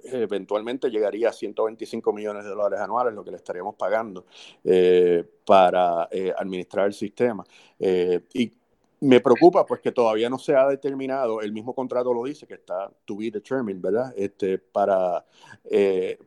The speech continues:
para llegar a un acuerdo sobre esos, eh, esa, eh,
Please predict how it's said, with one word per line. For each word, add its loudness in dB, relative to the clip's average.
para 4
llegar 2
a -2
un 0
acuerdo 2
sobre -2
esos, -2
eh, 0
esa, -2
eh, -4